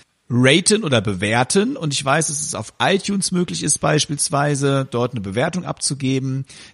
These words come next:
Das würde zum Beispiel schon mal helfen, dass man uns besser findet. Das wäre schon mal eine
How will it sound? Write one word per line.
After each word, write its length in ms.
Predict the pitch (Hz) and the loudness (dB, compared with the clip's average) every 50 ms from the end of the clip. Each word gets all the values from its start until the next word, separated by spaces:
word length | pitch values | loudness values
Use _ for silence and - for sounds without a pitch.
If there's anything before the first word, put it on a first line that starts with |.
| - - | -4 0
Das 320 | 151 175 208 208 - - 185 | 0 2 2 2 0 -2 0
würde 160 | 196 190 185 | -2 -2 -2
zum 140 | 180 175 165 | -2 -2 -2
Beispiel 180 | 160 151 165 | -2 -2 -2
schon 180 | 151 - 165 156 | 0 0 0 2
mal 120 | 151 139 | 2 2
helfen, 640 | 135 139 147 156 175 165 - - 175 170 170 170 160 - _ - - _ _ _ - | 2 4 4 4 2 2 0 -2 -2 0 0 -2 -2 -6 _ -20 -20 _ _ _ -2
dass 260 | 127 131 143 - - | 0 0 2 2 0
man 160 | 160 143 - | -2 -2 -2
uns 300 | - 143 147 139 - - | -2 -4 -4 -4 -4 -4
besser 400 | - - 131 135 - 151 131 127 - | -2 0 0 2 2 2 0 0 -2
findet. 720 | - - - - 185 190 165 123 85 - - - - - - | -4 -4 -2 0 2 2 2 0 -4 -6 -12 -14 -16 -12 -8
Das 220 | 117 123 - - | -6 -6 -4 -2
wäre 100 | 135 120 | -2 -2
schon 140 | - - 113 | -2 -2 -2
mal 60 | 107 101 | -4 -6
eine 80 | 98 | -6